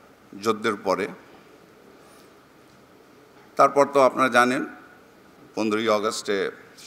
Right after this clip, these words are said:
কালো রাত্রে যেভাবে নির্মমভাবে বঙ্গবন্ধু তার পরিবারকে হত্যা করা হইল। তারপর থেকে যা দেশে আমরা যা দেখলাম, যে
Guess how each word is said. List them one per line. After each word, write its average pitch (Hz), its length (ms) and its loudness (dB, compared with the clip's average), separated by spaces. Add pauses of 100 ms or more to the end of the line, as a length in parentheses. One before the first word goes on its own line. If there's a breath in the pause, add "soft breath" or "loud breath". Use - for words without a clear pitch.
(140)
কালো 95 200 0
রাত্রে 92 560 -4 (240)
যেভাবে 87 560 -4 (440)
নির্মমভাবে 90 760 -4 (260)
বঙ্গবন্ধু 90 520 -6
তার 85 280 0 (360)
পরিবারকে 85 680 -4
হত্যা 82 260 -10
করা 87 280 -2
হইল। 87 240 -6 (1300)
তারপর 165 440 6
থেকে 208 340 0
যা 175 160 2
দেশে 151 560 -2 (280)
আমরা 127 300 2
যা 120 160 2
দেখলাম, 110 540 0 (2500)
যে 170 400 2